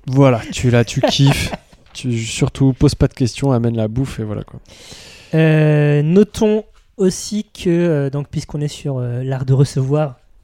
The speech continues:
Speaker 2: petit clin d'œil à un épisode qu'on a enregistré il y a bien longtemps aussi.
Speaker 1: Ouais.
Speaker 2: Euh,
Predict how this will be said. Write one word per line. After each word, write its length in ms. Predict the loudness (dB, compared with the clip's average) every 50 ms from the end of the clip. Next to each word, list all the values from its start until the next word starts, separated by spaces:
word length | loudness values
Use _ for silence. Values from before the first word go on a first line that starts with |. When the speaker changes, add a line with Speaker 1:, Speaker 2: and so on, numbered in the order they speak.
| _ _
Speaker 2:
petit 200 | -12 -12 -12 -12
clin 160 | -12 -12 -10
d'œil 200 | -8 -6 -6 -8
à 40 | -8
un 60 | -10
épisode 300 | -10 -10 -10 -8 -8 -8
qu'on 140 | -8 -8 -8
a 60 | -8
enregistré 360 | -6 -6 -8 -10 -10 -10 -12 -12
il 80 | -10
y 40 | -10
a 40 | -10
bien 160 | -10 -8 -8
longtemps 240 | -8 -8 -8 -8 -8
aussi. 240 | -8 -6 -8 -10 -10 -12 -14 -10 -6
Speaker 1:
Ouais. 140 | -6 -6 -6 -8 -12 -8 _ 2
Speaker 2:
Euh, 720 | 4 4 6 6 6 4 4 4 2 2 0 -2 -4 -6